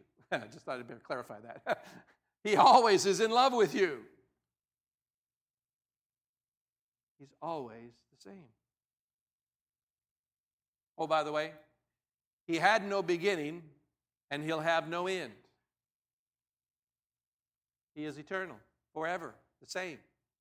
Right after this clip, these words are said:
All there. Now, now, just a couple characteristics about who he is. You have to understand this. God is completely holy. There's no shadow of evil in him. There's no shadow,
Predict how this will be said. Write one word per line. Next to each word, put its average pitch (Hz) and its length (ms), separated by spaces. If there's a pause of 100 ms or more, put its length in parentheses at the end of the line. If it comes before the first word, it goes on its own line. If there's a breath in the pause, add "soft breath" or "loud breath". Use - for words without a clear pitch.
(680)
All 156 180
there. 180 300 (2250)
Now, 185 180
now, 196 200
just 214 220
a 202 60
couple 202 240
characteristics 220 580
about 180 160
who 202 100
he 214 80
is. 196 140 (360 soft breath)
You 233 160
have 196 100
to 220 60
understand 220 340
this. 165 160 (260 soft breath)
God 220 540
is 190 260
completely 202 1080 (200)
holy. 131 540 (1500)
There's 226 360
no 226 160
shadow 233 560
of 190 100
evil 233 380
in 226 140
him. 233 260
There's 214 240
no 226 160
shadow, 240 580